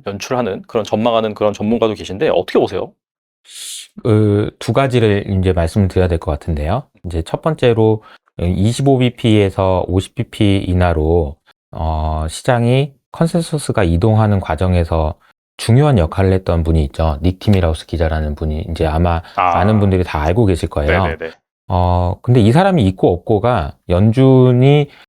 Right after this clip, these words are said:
Speaker 2: 굉장히 상징적인 의미가 있어요. 어, 과거에 보면은 연준에서는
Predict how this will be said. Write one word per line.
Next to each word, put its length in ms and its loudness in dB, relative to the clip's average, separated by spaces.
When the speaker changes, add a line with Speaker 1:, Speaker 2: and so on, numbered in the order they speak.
Speaker 2:
굉장히 360 2
상징적인 640 4
의미가 260 2
있어요. 460 -6
어, 580 -2
과거에 480 2
보면은 640 2
연준에서는 920 4